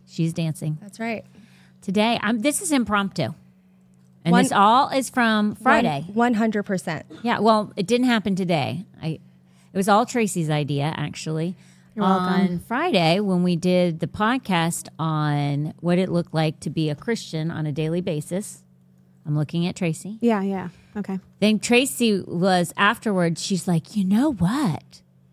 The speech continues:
Speaker 1: We should do the four essentials."
Speaker 3: I love the four
Speaker 1: Which
Speaker 3: essentials.
Speaker 1: some of you guys have no idea what I'm talking about, the four essentials. But by the time the end of the podcast, you absolutely will understand what the four essentials are. And this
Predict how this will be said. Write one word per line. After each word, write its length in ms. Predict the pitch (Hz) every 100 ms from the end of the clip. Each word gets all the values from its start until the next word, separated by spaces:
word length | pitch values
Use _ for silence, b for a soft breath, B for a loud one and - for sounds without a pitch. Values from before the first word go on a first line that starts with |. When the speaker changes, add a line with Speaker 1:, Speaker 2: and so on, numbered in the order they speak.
| _ -
Speaker 1:
We 100 | 208
should 220 | - 226
do 100 | 190
the 80 | 202
four 240 | - 156
essentials." 760 | 190 - 294 285 175 139 - - 196
Speaker 3:
I 60 |
love 400 | 180 180 180 170
the 80 | 170
four 260 | - 180 180
Speaker 1:
Which 300 | 180 180 180
Speaker 3:
essentials. 420 | 185 185 190 - -
Speaker 1:
some 200 | 180 185
of 120 | 190
you 80 | 190
guys 180 | 180 180
have 120 | 156
no 240 | 156 156
idea 340 | 170 196 196 147
what 160 | 151
I'm 120 | 147
talking 260 | 147 160 170
about, 220 | 135 123
the 80 | 131
four 180 | - 147
essentials. 380 | - 247 170 151
But 240 | 143 -
by 80 | 165
the 100 | 160
time 240 | 220 220
the 140 | 196 185
end 120 | 185
of 60 |
the 60 | 156
podcast, 560 | 202 214 220 294 285 165
you 100 | -
absolutely 800 | 170 170 - 170 165 104 156 139
will 160 | 160
understand 760 | - 151 165 - 139 139 151 185 - _ _ _ _ _ b b b
what 100 | -
the 80 | 156
four 160 | 151 147
essentials 420 | 151 139 160 156
are. 300 | - - 180 _
And 300 | 165 175 175 - _ _
this 320 | 185 247 -